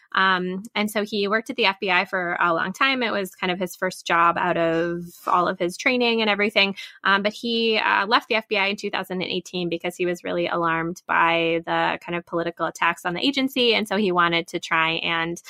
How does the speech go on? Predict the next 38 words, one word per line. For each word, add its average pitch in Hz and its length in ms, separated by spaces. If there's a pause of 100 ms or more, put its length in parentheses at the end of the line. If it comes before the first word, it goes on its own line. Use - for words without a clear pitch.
(280)
um, 190 460
combat 311 340
that. 190 180
So 202 120
now 202 240
I 190 140
think 226 200
he 196 180
is 190 120
a 170 160
legal 180 280
analyst 180 520
on 175 160
C 180 220
N 156 140
N 160 240
and 160 120
does - 180
some 175 140
other 160 220
journalistic - 560
writing 214 360
and - 220
has 208 200
written - 180
this 185 120
book. - 280
So, 190 340 (320)
um, 190 260
Campbell, 262 360
in 214 140
his 202 160
position 190 460
as 180 300
a 180 80
special 175 280
assistant, 175 480
was, 170 220